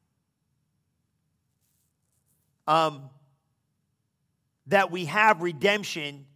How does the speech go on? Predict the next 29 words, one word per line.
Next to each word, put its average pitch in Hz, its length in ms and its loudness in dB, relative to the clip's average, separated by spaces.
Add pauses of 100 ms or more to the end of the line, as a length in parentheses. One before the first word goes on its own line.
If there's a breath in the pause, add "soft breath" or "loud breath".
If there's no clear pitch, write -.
(400)
based 196 300 0
on 175 160 2
grace. 135 440 -8 (840)
So - 140 -10
the 151 60 -8
riches 214 340 -2
of 180 60 -10
God's 226 300 6
grace, 175 680 -2 (800)
that's 160 180 0
his 185 220 -6
ability 190 460 -4
in 180 220 -10
me 190 180 -8
and 180 140 -10
you, 185 200 -6
allowing 170 400 -2
us 170 140 -8
to 156 80 -18
do 160 280 -4
what 151 140 -12
we 147 100 -10
could 180 160 -10
not 170 180 -8
do 165 120 -10
by 160 100 -4
ourselves. 160 560 -2
That's 139 180 -8
grace, 139 540 -8